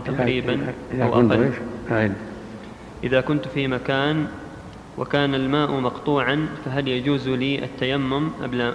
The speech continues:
Speaker 1: أم لا بد من الذهاب بالسيارة إلى مكان الماء، مع العلم بأن الماء متوفر على بعد عشرة كيلومترات تقريبًا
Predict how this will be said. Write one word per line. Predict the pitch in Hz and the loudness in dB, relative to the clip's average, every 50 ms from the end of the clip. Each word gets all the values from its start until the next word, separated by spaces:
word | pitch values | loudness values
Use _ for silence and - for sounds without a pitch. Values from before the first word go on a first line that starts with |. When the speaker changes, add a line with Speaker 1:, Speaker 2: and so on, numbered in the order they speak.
| - - | -2 -2
Speaker 1:
أم | 135 131 127 | -2 0 2
لا | 127 127 | 2 2
بد | 123 147 147 147 135 | 2 2 0 0 0
من | 131 127 127 123 | 0 0 2 0
الذهاب | 120 113 117 123 120 127 135 135 127 | 0 0 -2 -2 -2 0 0 0 0
بالسيارة | 127 123 127 120 - - 127 123 123 131 135 135 127 127 123 - 131 | -2 -2 -4 -6 -6 -6 -4 -2 -2 0 0 0 0 -2 -2 -4 -4
إلى | 131 143 139 135 127 123 | -4 -2 0 0 0 0
مكان | 120 120 117 - 131 127 127 120 | 0 -2 -2 -2 -2 -2 -2 -2
الماء، | 120 120 120 123 131 139 147 - - - - - - - - - - - | -2 -2 0 0 2 0 0 -2 -6 -10 -14 -14 -14 -16 -16 -14 -8 -4
مع | - 123 120 | -2 0 0
العلم | 123 127 120 127 143 147 147 143 131 | 0 0 0 2 2 2 2 0 0
بأن | 123 123 135 135 127 | -2 -2 -2 -2 -2
الماء | 123 123 127 135 135 131 139 131 | -2 -2 0 -2 -2 -2 -2 -2
متوفر | 120 120 120 - 127 131 143 143 - - - 131 135 139 143 143 127 | -4 -4 -4 -2 0 0 0 0 -2 -4 -4 -2 -2 -2 -2 -2 -2
على | 117 123 123 120 120 | -2 -2 0 0 0
بعد | 123 135 131 127 123 127 127 131 135 135 - - | 0 0 -2 -2 -2 -2 -4 -4 -4 -4 -4 -6
عشرة | 131 135 - - 127 131 123 - 131 - - | -6 -6 -4 -4 -4 -6 -4 -6 -10 -6 -4
كيلومترات | 139 135 131 123 120 117 - - 131 131 131 131 131 120 110 - | -4 -4 -2 -4 -4 -4 -4 -2 -2 -2 -2 -2 -4 -8 -4 -6
تقريبًا | 123 127 - 127 131 131 127 123 131 139 147 | -6 -6 -4 -4 -2 -2 -2 -2 -2 -2 -2